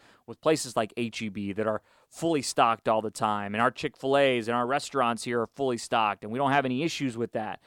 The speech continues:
And so I thought that was wild. So combine all of that with my back problems, the kids getting sick, lugging all this crap around. It was one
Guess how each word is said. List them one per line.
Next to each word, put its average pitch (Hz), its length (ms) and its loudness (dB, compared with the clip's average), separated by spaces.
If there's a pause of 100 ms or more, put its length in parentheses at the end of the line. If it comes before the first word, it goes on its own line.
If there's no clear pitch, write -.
(460)
And 110 140 -6
so 127 220 2
I 160 120 6
thought 143 180 2
that 120 100 2
was 107 140 -4
wild. 104 300 0
So 120 180 2 (180)
combine 196 400 4
all 220 220 6
of 175 80 0
that 170 260 8
with 190 160 0
my 196 140 -4
back 156 320 2
problems, 147 380 2
the 120 80 -10
kids 175 280 -4
getting 170 300 0
sick, 135 440 -4
lugging 180 320 2
all 175 140 2
this 160 140 -4
crap 135 320 4
around. 120 500 -4 (840)
It 190 220 0
was 147 760 0 (140)
one 143 560 2